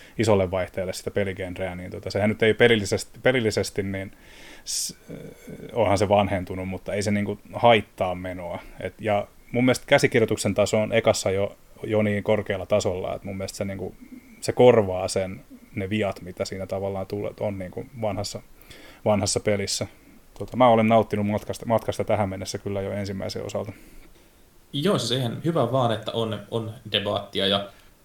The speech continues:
Speaker 2: mä, siis tietenkin, mähän olen tunne-, tunnetusti nekistelen ja olen
Speaker 1: <laughs>
Speaker 2: niin, niin, tää vastarannan kiiski. Uh,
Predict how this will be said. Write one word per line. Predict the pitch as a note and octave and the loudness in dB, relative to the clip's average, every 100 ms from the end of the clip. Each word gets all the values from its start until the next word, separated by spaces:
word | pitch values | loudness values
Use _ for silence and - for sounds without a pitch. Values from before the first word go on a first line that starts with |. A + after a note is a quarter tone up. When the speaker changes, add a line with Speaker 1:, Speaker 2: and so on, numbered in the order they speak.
| - | -10
Speaker 2:
mä, | A#2 B2 B2 | -2 -2 -2
siis | A#2+ | -2
tietenkin, | C#3 B2+ A#2+ - - | 0 2 0 -4 -8
mähän | A2+ C#3+ C3 | -2 0 0
olen | A#2 B2 A#2 A#2 | 2 0 0 -2
tunne-, | B2 A2+ A2+ | -2 -2 -4
tunnetusti | A#2+ A#2 G#2+ - G2 - - | -4 -2 -2 -4 -6 -8 -16
nekistelen | G#2+ A#2 A#2 A#2 G#2+ - F2+ F2+ G2 G2 - | -8 -4 -4 -4 -6 -6 -6 -6 -6 -8 -8
ja | G2+ F2+ - | -6 -6 -2
olen | - F#2 - - - - | -2 -2 -6 -14 -20 -20
Speaker 1:
<laughs> | - - - | -20 -20 -6
Speaker 2:
niin, | G#2+ G2+ | -4 -2
niin, | G2+ G2+ - | -2 -4 -2
tää | G#2 G#2+ | 0 0
vastarannan | A2+ - G2+ G2 G2 | -2 0 -2 -2 -4
kiiski. | G2 - - - - - - _ _ - - _ | -8 -10 -6 -4 -6 -12 -20 _ _ -20 -20 _
Uh, | G#2+ G#2 G2+ G2 | 2 4 4 0